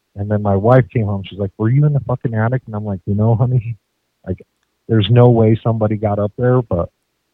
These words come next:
I heard this weird fucking noise after a loud bang." So I went and looked, and when I came back down the hallway, I looked up and I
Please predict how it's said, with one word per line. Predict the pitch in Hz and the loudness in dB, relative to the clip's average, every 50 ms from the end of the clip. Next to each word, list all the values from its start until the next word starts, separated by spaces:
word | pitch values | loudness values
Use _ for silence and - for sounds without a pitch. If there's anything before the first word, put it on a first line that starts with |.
| _ _ _ - | _ _ _ -12
I | 90 | -6
heard | 85 - 127 104 | -2 -2 -2 -2
this | 107 98 - - 98 | -2 -6 -6 -6 -6
weird | 95 113 120 127 127 127 120 - - | -2 0 2 2 2 2 0 -2 -4
fucking | 117 113 - - 104 104 | -6 -6 -6 -8 -6 -2
noise | 113 123 139 135 113 95 92 95 95 - _ _ - | 0 2 2 2 2 0 -2 -4 -8 -12 _ _ -8
after | 107 107 104 - 92 101 | -6 -6 -6 -6 -6 -6
a | 101 | -4
loud | 95 104 113 113 107 101 95 | -2 0 0 0 0 0 -2
bang." | 90 117 127 131 120 104 92 92 - _ _ _ _ _ _ _ | 0 2 2 4 2 2 -2 -6 -12 _ _ _ _ _ _ _
So | - 107 | -4 0
I | 107 | 2
went | 107 113 113 101 | 2 2 2 0
and | 95 104 | 0 0
looked, | 127 139 131 117 - | 2 2 2 2 -2
and | 107 101 101 | -6 -8 -8
when | 95 95 | -8 -8
I | |
came | 92 _ - 131 127 120 | -10 _ -10 -8 -6 -6
back | 113 110 107 | -6 -8 -8
down | - 117 104 98 | -10 -10 -10 -10
the | 95 | -12
hallway, | 95 - 131 131 131 123 107 101 | -12 -14 -12 -10 -10 -10 -10 -8
I | |
looked | 98 101 117 110 - - | -8 -6 -8 -8 -8 -8
up | 113 113 - | -8 -8 -8
and | - 101 | -10 -12
I | 101 | -12